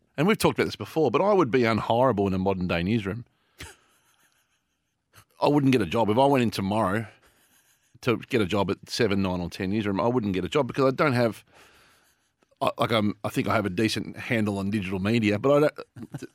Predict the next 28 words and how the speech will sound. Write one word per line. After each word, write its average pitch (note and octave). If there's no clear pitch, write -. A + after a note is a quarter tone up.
to B2+
above A2+
average, G#2+
but D3+
I D3+
don't E3
have, B2+
I C#3
can't E3
actually B2
digitally A2
apply A2
those G#2
skills G#2+
myself. G#2
I'm A#2
not B2+
a -
proficient G2+
editor G#2
or F2+
a F2+
<laughs> -
distributor A2
of F2
content A2+
or, F#2+
so, E3